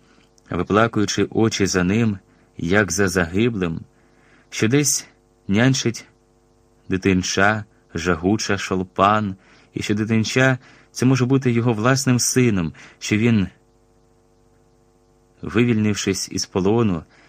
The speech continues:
від смертельної небезпеки разом із цим великим і добрим, як виявилось, Оросутом,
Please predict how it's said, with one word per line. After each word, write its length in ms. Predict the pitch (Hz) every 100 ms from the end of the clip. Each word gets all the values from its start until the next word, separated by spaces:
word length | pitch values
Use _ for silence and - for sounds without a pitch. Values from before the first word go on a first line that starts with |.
| _ _ _
від 120 | 90
смертельної 560 | - 95 98 117 123 120
небезпеки 500 | 110 107 120 120 110
разом 360 | 117 110 110 -
із 280 | 110 104 -
цим 380 | - 120 127 104
великим 440 | 90 104 127 117
і 40 | 107
добрим, 520 | 110 131 104 95 85 - _ _ _ _ _ _ _
як 360 | 85 98 92 85
виявилось, 640 | 90 117 104 98 92 - -
Оросутом, 800 | 92 90 - 135 135 120 107